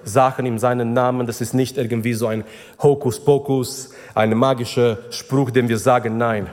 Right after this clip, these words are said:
Kennt ihr die Geschichte aus dem Apostelgeschichte? Geschichte aus der Apostelgeschichte? Wo die Söhne von so einem Priester, Seva, die wollten das auch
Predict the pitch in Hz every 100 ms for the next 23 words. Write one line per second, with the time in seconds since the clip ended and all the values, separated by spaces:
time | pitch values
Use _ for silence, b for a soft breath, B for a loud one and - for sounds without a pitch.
0 | - _ _ _ _ _ _ _ B B
1 | B _ _ _ - 131 139 127 123 143
2 | 139 135 123 120 123 117 131 123 123 117
3 | - 120 139 123 - - _ _ _ _
4 | _ 104 - 113 107 107 104 110 113 107
5 | 110 110 B B B B B B _ _
6 | _ _ _ _ _ - _ _ _ _
7 | _ _ _ _ - 131 131 110 165 180
8 | 160 147 135 131 107 - - _ _ _
9 | _ _ - 131 131 131 165 180 - 123
10 | 101 - - 170 147 117 98 - - b
11 | b b b b b b _ 117 165 180
12 | 156 139 - 175 175